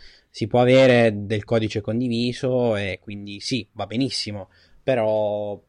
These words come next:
necessariamente ci saranno varie funzionalità in, in diverse tra le due, tra le due declinazioni, ipotizzando un sistema operativo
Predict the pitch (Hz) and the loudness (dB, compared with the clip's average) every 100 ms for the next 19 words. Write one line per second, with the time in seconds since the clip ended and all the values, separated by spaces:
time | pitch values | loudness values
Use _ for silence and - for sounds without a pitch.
0 | _ 110 113 117 117 131 120 117 104 101 | _ -16 -14 -12 -12 -10 -10 -8 -10 -12
1 | 101 - 110 110 110 110 120 107 113 107 | -14 -12 -10 -10 -10 -8 -8 -10 -10 -10
2 | 117 104 107 107 107 104 113 113 117 127 | -8 -8 -8 -8 -8 -8 -8 -10 -6 -2
3 | 131 120 110 - - 113 - - _ _ | 2 2 0 -4 -4 -6 -6 -18 _ _
4 | 110 104 98 98 101 101 95 98 95 95 | -2 0 0 -2 -4 -4 -2 -2 -2 -2
5 | 87 82 107 107 117 123 117 113 117 110 | -4 -4 -2 0 2 2 4 2 0 -4
6 | 117 110 104 - 117 107 98 101 104 104 | -4 -6 -4 -2 0 0 -4 -6 -2 -2
7 | 101 101 110 101 110 101 101 95 107 | 0 -2 -4 -6 -6 -6 -6 -4 -4